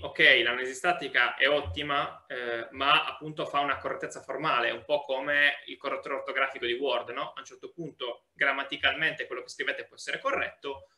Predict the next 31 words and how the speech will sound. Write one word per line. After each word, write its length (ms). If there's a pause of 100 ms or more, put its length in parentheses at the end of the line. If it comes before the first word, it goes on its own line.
(500)
ma 220
funzionalmente, 960
in 100
termini 460
di, 380
di 80
funzionalità 640
che 100
volete 280
fornire 380
al 100
vostro 260
utente, 760
questo 240
l'analisi 300
statica 300
non 80
lo 80
può 100
verificare. 600
Quello 220
potete 260
verificarlo 540
solo 240
con 140
dei 160
test 240
un 60
po' 100
più 100
articolati. 560